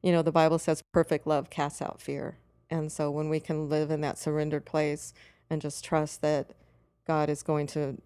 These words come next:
you know, move us through that fear and take us to that next step. And even if that next step isn't something completely wonderful that we think it is, it's going to be a stepping stone to get us to that wonderful place. So when we can stop fearing that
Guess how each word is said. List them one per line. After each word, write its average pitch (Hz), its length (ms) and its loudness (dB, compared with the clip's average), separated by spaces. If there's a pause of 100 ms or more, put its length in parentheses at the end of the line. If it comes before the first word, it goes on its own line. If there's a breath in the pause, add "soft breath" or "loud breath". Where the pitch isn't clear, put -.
you 170 80 0
know, 151 120 2
move 156 280 2
us 147 140 -2
through 160 260 2
that 147 260 -4
fear 151 280 0
and 151 180 -2
take 151 200 -4
us 151 200 -4
to 160 140 -4
that 151 180 -2
next 147 260 -4
step. 170 420 0
And 160 120 0
even 190 320 6
if 160 140 0
that 160 160 2
next 160 260 0
step 185 320 4
isn't 185 320 2
something 160 340 0
completely 160 420 -2
wonderful 170 500 2
that 170 120 2
we 160 100 2
think 175 280 -2
it 220 80 0
is, 233 260 0 (340 loud breath)
it's 175 200 2
going 175 240 4
to 170 100 -2
be 170 200 4
a 151 80 4
stepping 160 440 2
stone 185 560 4
to 160 120 -4
get 185 200 6
us 180 140 0
to 160 100 0
that 143 160 -2
wonderful 143 340 -4
place. - 480 -8 (500)
So 185 140 4
when 180 120 4
we 175 80 2
can 170 160 -2
stop - 360 0
fearing 190 460 2
that 214 300 0